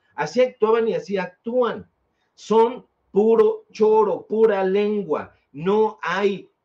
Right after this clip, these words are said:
ni conocimiento del periodismo, no saben hacer literatura, porque dígame usted cuál es la obra que tiene, ninguna,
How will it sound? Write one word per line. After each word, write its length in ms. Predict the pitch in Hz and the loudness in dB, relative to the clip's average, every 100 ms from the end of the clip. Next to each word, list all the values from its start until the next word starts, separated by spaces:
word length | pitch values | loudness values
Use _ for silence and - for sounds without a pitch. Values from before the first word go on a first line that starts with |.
| _ _ | _ _
ni 320 | 135 180 269 | -6 -4 -2
conocimiento 720 | 254 247 202 190 180 180 175 | 0 0 0 -6 -10 -12 -10
del 160 | 160 143 | -10 -8
periodismo, 800 | 135 127 127 123 98 110 127 _ _ _ - | -8 -6 -6 -10 -12 -14 -14 _ _ _ -14
no 260 | 156 226 | 0 0
saben 460 | 233 240 254 247 190 | 0 -2 0 0 -2
hacer 320 | 147 175 170 | -6 -8 -8
literatura, 580 | 165 139 123 113 147 170 | -8 -6 -6 -4 -4 -4
porque 200 | 117 131 | -6 -10
dígame 260 | 135 147 | -8 -8
usted 240 | 120 139 135 | -8 -12 -10
cuál 160 | 139 | -8
es 80 | 139 | -8
la 160 | 135 117 | -8 -6
obra 260 | 113 107 | -6 -6
que 120 | - 113 | -8 -16
tiene, 300 | 117 127 165 | -14 -12 -12
ninguna, 600 | 123 104 117 127 165 | -12 -12 -12 -10 -10